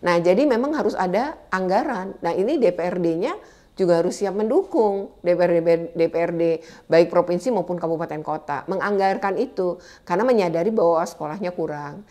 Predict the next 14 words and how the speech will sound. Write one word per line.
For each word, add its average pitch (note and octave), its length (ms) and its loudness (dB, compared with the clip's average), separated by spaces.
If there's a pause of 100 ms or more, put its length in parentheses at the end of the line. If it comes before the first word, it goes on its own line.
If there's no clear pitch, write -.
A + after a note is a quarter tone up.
(240)
Nah, E3+ 160 2
jadi, F#3 320 4 (400)
eh, E3 400 0
jumlah E3 400 2
guru E3+ 240 2
pun C#4+ 240 -2 (160)
ya D3+ 160 0
tentu D#3 320 -2
untuk F3+ 160 -4
sekolah D3 320 -4
itu D3 160 -4
harus A3 240 -4
ditambah. E3+ 1040 -6
Mungkin A#3 240 -2